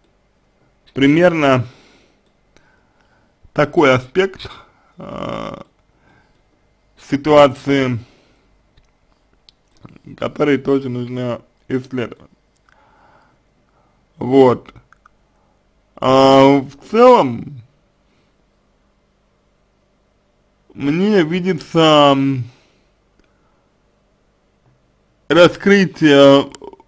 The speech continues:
эм, ваших чувств по данному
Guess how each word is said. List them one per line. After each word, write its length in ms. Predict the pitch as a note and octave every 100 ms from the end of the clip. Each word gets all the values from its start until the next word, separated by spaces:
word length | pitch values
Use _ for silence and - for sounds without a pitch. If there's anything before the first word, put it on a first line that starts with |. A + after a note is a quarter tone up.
| _ _ _ _ _
эм, 800 | C3 C#3+ D3 C#3+ C3+ A#2 A#2 C#3+ - _ _ _ _ _ _ _ _ _ _ _ _ _ _ _ _ _ _ _ _ _ _ _ _ _ _ _ _ _ _
ваших 840 | C#3+ E3+ E3+ B2+ C#3+ C3+ - - - _ _ _ _ _ _ _ _ _ _ _ _ _ _ _ _ _ _ _ _ _ _ -
чувств 800 | F#3 D#3+ - - - - - _ _ _ _ _ _ _ _
по 560 | - C#3 C3+ B2+ B2+ - E3 _ _ _ _ _ _ _ _ _ _ _ - _ _ _ _ _ _ _ _ _ _ _ _ _ _
данному 720 | - C3 D3+ C#3+ C3 C3 B2+